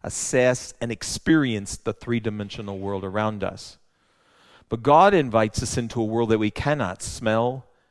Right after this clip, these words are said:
taste, hear, see, or touch. He invites us into a realm that does not include our feelings or our mind.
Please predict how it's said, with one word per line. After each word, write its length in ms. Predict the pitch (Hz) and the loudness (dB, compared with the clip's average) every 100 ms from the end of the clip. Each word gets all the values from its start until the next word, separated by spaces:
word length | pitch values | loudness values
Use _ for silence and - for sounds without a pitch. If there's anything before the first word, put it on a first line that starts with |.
| _ _ _ | _ _ _
taste, 640 | - 113 92 95 - - - _ _ _ _ _ | -4 -2 -2 -6 -12 -14 -20 _ _ _ _ _
hear, 560 | - 127 104 98 92 _ _ _ _ _ _ | -4 -2 -2 -4 -10 _ _ _ _ _ _
see, 580 | - - 120 104 87 85 _ _ _ _ | -12 -6 -2 -2 -6 -14 _ _ _ _
or 160 | 98 101 | -4 -4
touch. 720 | - - 139 90 - - - _ _ _ _ _ _ _ _ _ _ _ _ - - | -4 -2 2 2 -2 -16 -18 _ _ _ _ _ _ _ _ _ _ _ _ -18 -2
He 160 | 165 | 2
invites 380 | 170 139 143 - | 4 4 4 4
us 160 | 135 143 | 0 0
into 240 | 131 127 | 0 0
a 80 | 117 | 0
realm 400 | 113 113 120 117 | 2 2 2 -2
that 160 | 113 | -4
does 180 | 117 110 | -2 -2
not 140 | 117 113 | 0 -2
include 400 | 117 - 135 117 | -4 -4 -2 0
our 140 | 104 | -2
feelings 920 | - 143 113 95 90 - - - - _ _ _ _ _ _ _ _ _ _ _ _ _ _ - | -2 0 0 -2 -10 -18 -16 -16 -16 _ _ _ _ _ _ _ _ _ _ _ _ _ _ -14
or 260 | 104 95 - | -8 -6 -4
our 160 | 95 | -6
mind. 720 | 95 107 107 87 - - 104 | -2 0 0 -2 -10 -18 -20